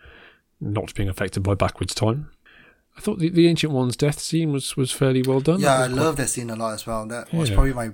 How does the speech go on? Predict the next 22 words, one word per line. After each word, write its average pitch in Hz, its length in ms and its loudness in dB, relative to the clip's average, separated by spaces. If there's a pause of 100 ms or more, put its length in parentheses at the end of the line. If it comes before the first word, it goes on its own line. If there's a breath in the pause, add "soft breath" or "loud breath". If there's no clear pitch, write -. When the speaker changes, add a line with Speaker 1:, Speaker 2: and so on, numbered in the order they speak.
(120)
Speaker 2:
favourite 123 440 -6
scene 135 300 -6
of 113 160 -10
the 117 100 -12
entire 117 400 -8
film. 143 280 -14 (460)
The, 120 380 -16
the 120 100 -12
quiet 143 340 0
Speaker 1:
Okay. 156 140 4
Speaker 2:
scene 101 260 -2 (840 loud breath)
where 120 160 -10
she 120 140 -4
was 110 160 -6
just 123 220 -6
standing 117 280 -6
outside 113 400 0
Speaker 1:
Yeah. 92 180 0
Speaker 2:
with - 200 -16
Doctor - 220 -14
Strange - 380 -10
talking. 117 420 -12